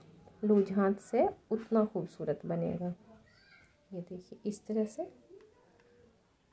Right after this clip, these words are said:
और इसे भी हम बना लेंगे। फिर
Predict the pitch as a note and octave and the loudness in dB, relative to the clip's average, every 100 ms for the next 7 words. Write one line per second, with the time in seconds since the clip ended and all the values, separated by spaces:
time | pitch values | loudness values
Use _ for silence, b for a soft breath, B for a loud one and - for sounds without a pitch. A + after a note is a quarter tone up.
0 | _ _ _ _ _ _ _ _ _ _ | _ _ _ _ _ _ _ _ _ _
1 | _ _ _ _ _ _ _ _ _ _ | _ _ _ _ _ _ _ _ _ _
2 | _ _ _ _ _ _ _ _ _ _ | _ _ _ _ _ _ _ _ _ _
3 | _ G3+ A#3 - F#3+ - F#3 F3+ F3 F3 | _ -6 -6 -4 -6 0 -2 0 -2 -2
4 | E3 E3+ E3+ F3 F3+ F3+ F3+ - _ _ | -2 0 0 0 -2 -2 -6 -12 _ _
5 | _ _ _ _ _ _ _ _ _ _ | _ _ _ _ _ _ _ _ _ _
6 | _ _ _ _ _ _ _ _ _ _ | _ _ _ _ _ _ _ _ _ _
7 | _ _ _ _ _ _ _ _ A3+ C4 | _ _ _ _ _ _ _ _ -2 -2